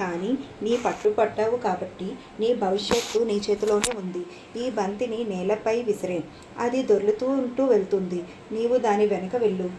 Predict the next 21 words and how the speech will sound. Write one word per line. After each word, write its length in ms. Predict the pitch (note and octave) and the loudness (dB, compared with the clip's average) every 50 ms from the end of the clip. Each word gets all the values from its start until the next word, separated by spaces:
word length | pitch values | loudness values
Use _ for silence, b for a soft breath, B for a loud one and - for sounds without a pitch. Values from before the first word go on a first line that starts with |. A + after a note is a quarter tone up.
| B B B - - | B B B -6 -4
ఒక 160 | A3 - C4 | 2 2 2
కొండ 400 | C4 - A#3 G3+ G3+ G#3 G#3 A#3 | 4 4 4 2 4 2 0 0
దిగువకు 480 | G#3+ G#3+ G#3+ G#3 G#3 G#3+ A#3 - - | 0 2 6 8 8 8 6 4 2
వెళ్ళి 400 | A#3+ A#3 G3+ F#3 F#3 F#3+ G#3 A3 - - G#3+ G#3 | 2 2 2 2 2 0 0 -2 -2 -2 -2 0
ఆ 40 | A3 | 0
బంతి 440 | G#3+ G3 F#3 F#3 F#3+ G3 B3 B3+ B3 | 0 0 -4 -4 -4 -4 -4 -4 -2
ఆగిపోతుంది. 800 | G#3+ G3 F#3+ F#3+ G#3+ G#3 G#3 G#3 G#3 G#3+ F#3+ F3 F3 F3 F3 B B B B B B - | -4 -4 -4 -4 -2 2 2 2 2 2 -2 -4 -4 -6 -6 B B B B B B -6
అక్కడ 300 | G#3+ G#3 - A#3+ A#3 A#3+ | -6 -2 0 0 2 2
నీ 200 | B3 B3 A#3+ A#3 | 2 2 2 4
గుర్రాన్ని 580 | F#3+ G#3+ G#3 G#3 G#3 G3+ G#3+ A3 G#3 G#3+ A#3 | 6 4 4 6 4 2 2 2 2 2 2
ఒక 280 | B3+ A#3 A#3 A3+ - G#3+ | 2 0 0 -2 -2 -2
చెట్టుకు 280 | F#3+ - - G#3 - | -2 -2 -4 -8 -4
కట్టి 440 | B3 - A3+ G#3 - - F#3+ F#3+ A3 B B B B B - - | 0 2 2 2 0 -2 -2 -2 -2 B B B B B -2 0
కొండపైకి 680 | G#3+ G3+ G3+ G#3 G#3 - A3+ G#3 F#3+ F#3+ - A#3 B3 | 2 2 4 2 0 2 2 0 0 0 0 2 4
ఎక్కడం 400 | A3+ G3 G3 - G#3 G3 A#3+ B3+ A#3+ | 4 2 2 0 -2 -2 -2 -2 -2
మొదలుపెట్టు. 640 | G3+ F#3 G3 G3+ G#3 G3+ F#3 - - - F3 F3 - B B B B - | -2 0 0 0 0 0 -2 -4 -4 -4 -4 -4 -4 B B B B 0
రెండు 280 | G3+ G#3+ G#3+ G#3+ A3 C4 | 4 6 6 6 8 6
వైపులా 520 | C4 A#3+ A3+ G#3 G#3 G#3 G#3+ G#3 G#3 A3+ | 6 6 6 6 6 6 6 6 6 4
నల్లని 460 | B3 A#3+ G#3+ G3 F#3+ G3 G#3 G#3+ A#3 A#3+ | 4 2 0 0 2 2 2 2 2 2
రాళ్ళు 340 | A3+ G#3 F#3 F#3+ G3 A3 | 0 0 0 2 0 0
కనిపిస్తాయి, 760 | B3 B3 A3 G3 F#3+ - F#3+ F#3+ - - E3+ E3+ E3 F3 F#3 | 0 0 -2 -2 -2 -4 -6 -6 -6 -6 -6 -4 -4 -6 -6